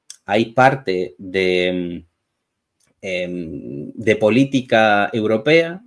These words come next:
o sobre todo, pues, vinculada a veces a la izquierda, que defiende un poco a Putin, que yo la verdad no entiendo cómo ha conseguido engañarles, porque va en contra de sus principios. Pero bueno, volviendo al tema de los rusos, y luego hay rusos que efectivamente, eh,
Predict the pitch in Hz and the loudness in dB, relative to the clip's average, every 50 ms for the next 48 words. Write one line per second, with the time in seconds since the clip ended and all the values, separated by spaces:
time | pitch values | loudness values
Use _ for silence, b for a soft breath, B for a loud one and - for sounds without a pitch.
0 | _ _ - 101 90 - _ _ - - - _ - - 110 95 104 95 - 110 | _ _ -10 -10 -10 -10 _ _ -20 -20 -20 _ -6 -6 -4 -4 -4 -2 0 0
1 | 113 117 117 101 95 - - 92 98 95 92 - 95 107 110 110 104 107 110 113 | 0 0 0 -4 -8 -8 -8 -8 -6 -6 -6 -2 2 4 4 4 4 2 -2 0
2 | - 123 113 110 - - _ - 101 101 101 101 101 _ - 147 151 170 180 180 | 0 0 0 0 -6 -14 _ -8 -6 -4 -4 -6 -6 _ -4 -2 -2 0 -2 -4
3 | 180 - 107 101 98 - - 147 165 185 175 135 117 - - 156 165 165 - 110 | -2 -4 -4 -4 -6 -4 -2 0 2 2 2 2 0 0 0 0 0 0 -2 -4
4 | 98 85 80 92 92 87 85 - _ 143 165 180 - 98 95 92 95 95 104 120 | -2 -2 -2 -4 -6 -8 -10 -10 _ -2 -2 -2 -2 -8 -8 -8 -6 -2 0 4
5 | 135 139 131 131 143 147 143 135 123 110 113 - 139 147 139 110 95 - 107 101 | 6 6 6 6 4 2 4 2 2 0 0 0 2 2 2 2 0 -2 -2 -2
6 | 104 101 - - 101 - - 107 101 101 98 95 90 87 92 107 135 156 - 135 | -2 -4 -4 -6 -10 -8 -4 -4 -2 -2 -2 0 -2 -2 2 2 2 2 2 0
7 | 98 - - _ 95 - _ - 90 90 b b b b b b b - 101 95 | -2 -4 -6 _ -14 -10 _ -6 -6 -6 b b b b b b b -6 0 0
8 | 101 107 110 107 - 160 190 - 117 107 101 92 - - - _ - 98 98 92 | 2 2 2 4 4 2 4 4 2 0 0 0 -6 -12 -18 _ -8 -8 -8 0
9 | - 160 165 165 92 90 - 110 120 127 110 87 B B B B B B - 110 | 0 0 0 0 -4 -4 -2 2 2 2 2 2 B B B B B B 2 4
10 | 117 143 156 175 170 156 - 175 175 175 175 165 170 170 160 165 156 151 180 190 | 4 4 4 4 2 4 4 4 4 4 4 4 4 4 4 4 2 4 4 2
11 | 180 - - - - - _ 143 117 123 139 - 185 180 170 170 - 190 190 - | 2 0 -8 -10 -12 -8 _ -4 0 0 4 4 4 4 4 2 0 0 0 0
12 | - 143 165 - - _ _ 110 - - 107 - - 117 120 127 147 156 160 160 | -4 -10 -12 -12 -16 _ _ -8 -6 -6 -10 -4 -2 0 0 2 0 -2 -2 -4
13 | - 156 180 b b b b b b b b b - 110 104 98 95 95 95 95 | -8 -14 -14 b b b b b b b b b 0 4 4 4 4 2 0 -2
14 | 95 92 | -8 -10